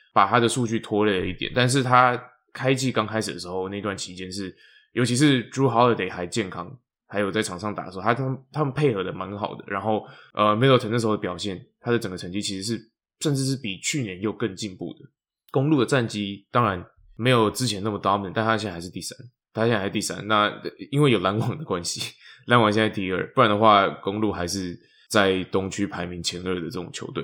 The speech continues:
的战绩啊。任何条件都没有什么变动的情况下，我觉得没有理由不选 Middleton。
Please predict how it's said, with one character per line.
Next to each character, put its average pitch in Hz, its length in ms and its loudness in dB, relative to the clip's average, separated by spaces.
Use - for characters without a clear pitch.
的 85 100 -6
战 90 200 -4
绩 - 240 -10
啊。 - 80 -12
任 175 200 2
何 127 80 6
条 117 220 6
件 143 120 2
都 151 80 6
没 135 120 4
有 120 80 4
什 110 100 0
么 90 160 0
变 120 160 4
动 110 120 0
的 101 80 0
情 87 160 -4
况 95 220 -4
下， 95 180 0
我 90 80 -4
觉 85 140 -6
得 92 60 -4
没 92 100 -6
有 95 100 -2
理 92 100 -6
由 85 120 -6
不 90 140 -8
选 - 160 -10
Middleton。 87 340 -12